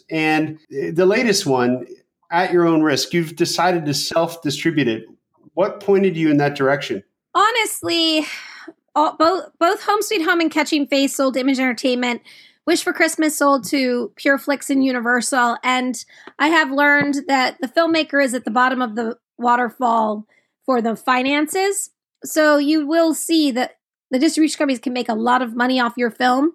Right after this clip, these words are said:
Speaker 2: and you don't necessarily make that money. And I also think that with the way the world is going with V O D, I mean, D V Ds are on their way out. Everyone's go-, moving to V O D.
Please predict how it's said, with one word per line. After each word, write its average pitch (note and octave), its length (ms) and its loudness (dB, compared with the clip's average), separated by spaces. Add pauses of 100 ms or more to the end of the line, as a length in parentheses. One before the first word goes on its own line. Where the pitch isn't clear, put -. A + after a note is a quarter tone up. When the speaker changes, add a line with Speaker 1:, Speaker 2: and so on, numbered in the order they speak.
Speaker 2:
and B3+ 140 2
you C#4+ 100 2
don't C#4 200 0
necessarily A#3+ 640 -2
make A3 260 -4
that D4+ 200 0
money. E4 340 2 (840)
And C#4+ 320 4
I D4 140 2
also E4+ 360 2
think F4 360 0
that G3 140 2
with C#4 140 0
the C4 80 2
way B3+ 260 2
the A#3+ 120 0
world B3+ 320 0
is A3 140 -4
going A#3+ 420 0
with G#3+ 200 -4
V B3 200 -2
O B3 100 0
D, C#4 500 0 (360)
I B3 60 -4
mean, A3+ 180 -4
D C#4 140 0
V C4+ 80 0
Ds D4 260 0
are D4 100 4
on D4 160 2
their C#4+ 140 2
way C#4+ 200 0
out. C4+ 240 0
Everyone's D#4+ 500 0
go-, C4+ 180 -2
moving C4 380 0
to B3 120 -2
V A#3 220 -2
O A3+ 60 -2
D. G#3+ 340 -6